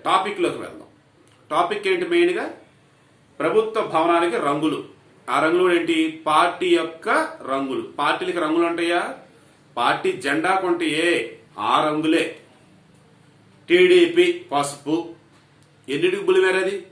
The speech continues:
ప్రభుత్వ భవనాలకు పులివేరా గతంలో? ప్రభుత్వ భవనాలకు పొలంలో ఆ ధైర్యం వాళ్ళు చేయలే.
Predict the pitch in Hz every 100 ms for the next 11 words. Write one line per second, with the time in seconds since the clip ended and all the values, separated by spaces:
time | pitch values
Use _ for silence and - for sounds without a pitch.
0 | - _ _ _ _ _ 143 156 175 170
1 | 165 160 165 170 170 175 - - 131 165
2 | 170 202 - - - _ _ _ _ _
3 | _ _ _ _ _ _ 110 113 151 175
4 | 151 143 143 147 139 131 143 120 107 113
5 | 123 139 135 - 131 139 113